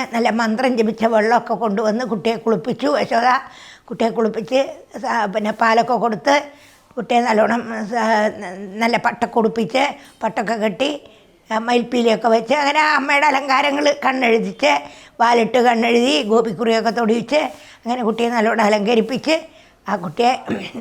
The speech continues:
ഒരു ദിശയിൽ ഒരു കിടക്ക വിരിച്ച് കിടത്താൻ വിചാരിച്ചു. അപ്പോഴേക്കും അമ്മ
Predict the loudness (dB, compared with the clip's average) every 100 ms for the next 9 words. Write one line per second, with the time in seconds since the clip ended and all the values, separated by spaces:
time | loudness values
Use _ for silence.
0 | -6 -2 0 0 0 0 0 -2 -2 -2
1 | -2 -4 -8 -10 -20 -16 -4 -2 0 0
2 | -2 -10 -8 0 2 2 2 -2 -2 0
3 | 2 2 2